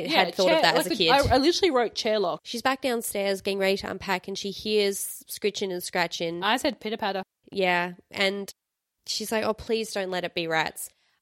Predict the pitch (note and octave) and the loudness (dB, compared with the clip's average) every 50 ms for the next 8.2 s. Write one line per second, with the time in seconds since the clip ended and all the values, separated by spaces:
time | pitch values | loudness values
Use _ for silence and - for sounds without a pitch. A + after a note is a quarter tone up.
0 | _ - B3+ C#4+ D4+ E4 E4 - - C#4+ A#3+ G3+ G3+ F#3+ F#3 F#3 - - - A3 | _ 2 2 4 4 2 0 2 2 2 2 2 2 0 2 0 0 -2 -4 0
1 | A3 A3 A#3 A3 A#3 G3+ G#3+ G3+ - G3+ F#3 F3 _ _ _ _ - - F3+ E3+ | 2 2 2 2 0 -2 -2 -2 -2 -6 -8 -10 _ _ _ _ -2 -2 0 2
2 | F#3+ F3+ E3+ F#3 E3+ - E3+ - - F#3+ F3+ E3+ E3+ - - F3 E3+ E3 - E3+ | 2 0 0 0 -2 -2 -4 -4 -2 -2 -2 -2 -2 -6 -6 -6 -6 -6 -4 -4
3 | F3 E3+ - - - - _ _ _ _ _ _ _ _ _ _ _ _ _ _ | -4 -4 -4 -8 -14 -14 _ _ _ _ _ _ _ _ _ _ _ _ _ _
4 | - - - A3 G#3+ A3 G#3+ - - - B3 A3+ B3+ B3 A#3 C#4 D4+ - - F3 | -10 -6 -6 -2 -2 -2 -2 -4 -6 -8 -6 -6 -4 -2 -4 -4 -4 -6 -8 -6
5 | E3+ D#3+ - - F3 F3 E3+ - - A3 G#3 - F#3+ F#3+ F#3+ - - G#3+ G#3 - | -6 -6 -6 -4 -2 -2 -2 -2 -4 -4 -4 -2 0 0 0 0 -2 -2 -2 -2
6 | - - - F#3+ G#3 A3 A3+ A#3+ B3+ - - G#3 G3 F#3+ - - _ - - G3 | -6 -10 -10 -6 -2 0 0 0 0 0 -2 -2 -2 -4 -6 -12 _ -8 -6 -4
7 | F#3 F#3 F#3 E3+ - F3+ F3 F3 E3+ E3 E3 - - G3 G#3 G3 F3+ - E3+ D#3+ | -4 -4 -6 -4 -4 -4 -2 -2 -2 -4 -4 -4 -2 -2 -2 -2 -2 -4 -6 -6
8 | D#3+ D#3+ D#3 | -6 -8 -12